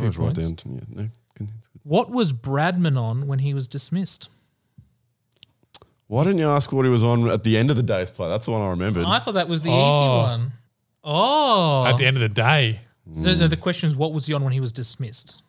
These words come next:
Speaker 1: What did he
Speaker 2: Not,
Speaker 1: get out
Speaker 2: not his
Speaker 1: for?
Speaker 2: overnight
Speaker 3: Oh,
Speaker 2: score.
Speaker 3: sweet. I got one eighteen.
Speaker 1: That's what I've written. Is that right?
Speaker 2: Correct.
Speaker 1: Unbelievable.
Speaker 3: That's called a perfect round, boys.
Speaker 1: He was on, uh,
Speaker 2: Wow.
Speaker 1: he was on sixty-five overnight, wasn't he?
Speaker 2: He was.
Speaker 1: Yeah.
Speaker 3: Oh, didn't, wouldn't have got that.
Speaker 2: How do you reckon he got out?
Speaker 3: Do you know the
Speaker 2: I have
Speaker 3: answer?
Speaker 2: absolutely no idea.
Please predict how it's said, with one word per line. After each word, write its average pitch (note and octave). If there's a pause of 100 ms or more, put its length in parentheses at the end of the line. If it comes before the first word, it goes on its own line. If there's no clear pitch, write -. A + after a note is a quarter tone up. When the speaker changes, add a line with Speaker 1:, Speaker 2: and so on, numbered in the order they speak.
(100)
Speaker 1:
What F#2
did C#3
he E3
Speaker 2:
Not, D#3
Speaker 1:
get D#3+
out -
Speaker 2:
not D#3
his D#3
Speaker 1:
for? C#3+
Speaker 2:
overnight B2
Speaker 3:
Oh, A#2
Speaker 2:
score. F#2+
Speaker 3:
sweet. F#2
I B2
got C3
one A2+
eighteen. F#2+ (300)
Speaker 1:
That's A2+
what G2+
I've F2
written. E2 (240)
Is -
that D3+
right? B2+ (120)
Speaker 2:
Correct. E3
Speaker 1:
Unbelievable. E2+ (180)
Speaker 3:
That's -
called G#2+
a F#2+
perfect G#2
round, F#2+
boys. F2+
Speaker 1:
He G2+
was G#2
on, G#2
uh, G2
Speaker 2:
Wow. B2
Speaker 1:
he A2+
was G2+
on G2
sixty-five A2
overnight, A2
wasn't C#3+ (220)
he? D#3
Speaker 2:
He C3
was. C3
Speaker 1:
Yeah. -
Speaker 3:
Oh, G2+ (260)
didn't, A2+ (120)
wouldn't A#2
have A2
got G#2
that. F#2+ (200)
Speaker 2:
How G#3
do C4
you C#4+
reckon C4
he F#3+
got C3+
out? C#3+ (920)
Speaker 3:
Do A2
you G#2
know G2
the F#2
Speaker 2:
I F#2+
have F#2
Speaker 3:
answer? -
Speaker 2:
absolutely C#3
no B2
idea. A#2+